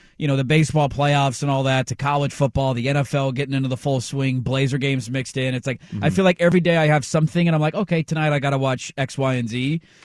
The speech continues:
Speaker 1: And then last night I was like, uh, <laughs> "What, what do I do?"
Speaker 2: Uh, you know, I, I, I'm actually, uh, yesterday was gonna be a day that I thought I was gonna watch something, and then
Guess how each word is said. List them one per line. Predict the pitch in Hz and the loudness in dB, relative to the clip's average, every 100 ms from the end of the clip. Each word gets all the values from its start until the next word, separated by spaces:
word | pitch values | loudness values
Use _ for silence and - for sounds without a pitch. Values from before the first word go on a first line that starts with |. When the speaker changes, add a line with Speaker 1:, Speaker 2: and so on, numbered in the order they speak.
| - | -8
Speaker 1:
And | 160 | 0
then | 160 | 2
last | 156 147 | 4 2
night | 147 143 | 2 2
I | |
was | 135 127 | 0 0
like, | 127 123 | -4 -4
uh, | |
<laughs> | 127 135 139 135 117 _ _ _ - - - _ _ - | -6 -4 -6 -8 -14 _ _ _ -20 -20 -20 _ _ -14
"What, | 131 | -12
what | 131 | -10
do | 135 | -12
I | 135 | -10
do?" | 147 - 185 | -12 -8 -6
Speaker 2:
Uh, | |
you | 220 | -2
know, | 233 | 0
I, | 202 - | -2 -2
I, | 202 - 202 | -6 0 0
I'm | 233 | 2
actually, | 208 - 190 160 | 0 2 2 2
uh, | 151 | 0
yesterday | 156 170 175 180 180 | 0 0 0 -2 0
was | 151 127 | 0 0
gonna | 156 | 0
be | 139 | 0
a | 135 | 0
day | 131 131 | 0 0
that | 120 | 0
I | 120 | -2
thought | - 127 | -2 -2
I | |
was | 117 | -2
gonna | 120 113 | -2 -2
watch | 117 117 | -2 -2
something, | - 117 110 110 | -4 -4 -6 -6
and | 110 110 | -4 -4
then | 113 110 104 98 | -2 -2 -2 -4